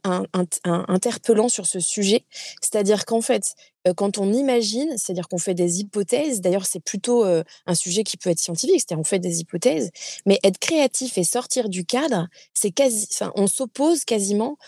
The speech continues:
à la culture du rationnel, de la démonstration, de la pensée, heu, par la science.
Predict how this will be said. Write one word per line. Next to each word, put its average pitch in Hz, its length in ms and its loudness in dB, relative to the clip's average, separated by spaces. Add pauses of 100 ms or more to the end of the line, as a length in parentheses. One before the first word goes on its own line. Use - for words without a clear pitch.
(140)
à 196 80 2
la 190 120 6
culture 240 400 -4
du 208 120 -4
rationnel, 202 640 0
de 185 180 -2
la 170 80 2
démonstration, 214 840 -2
de 208 100 -2
la 180 140 0
pensée, 202 500 0
heu, 180 120 0 (280)
par 175 140 2
la 180 100 4
science. 180 320 -2